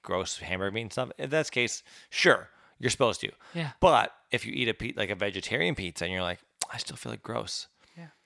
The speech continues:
Speaker 1: Check on that.
Speaker 2: Yeah.
Speaker 1: Check on the celiac situation.
Speaker 2: Yes.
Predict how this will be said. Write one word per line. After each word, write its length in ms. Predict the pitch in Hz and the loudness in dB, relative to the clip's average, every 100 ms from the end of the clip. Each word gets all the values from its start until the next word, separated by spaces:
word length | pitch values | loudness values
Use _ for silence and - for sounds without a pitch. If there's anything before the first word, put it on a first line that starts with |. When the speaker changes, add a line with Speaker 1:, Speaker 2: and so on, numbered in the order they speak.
| _ _ _ - | _ _ _ -6
Speaker 1:
Check 300 | - 160 165 | -2 2 2
on 160 | 107 76 | 2 0
that. 200 | 67 - _ _ | -6 -8 _ _
Speaker 2:
Yeah. 180 | 190 208 | -2 0
Speaker 1:
Check 200 | - 170 | 2 2
on 100 | 180 | 2
the 60 | 175 | 0
celiac 440 | - 165 143 110 | -2 -2 0 -2
situation. 560 | - - 95 90 - 95 - | -6 -8 -6 -6 -8 -8 -2
Speaker 2:
Yes. 420 | 208 180 - | 0 0 -4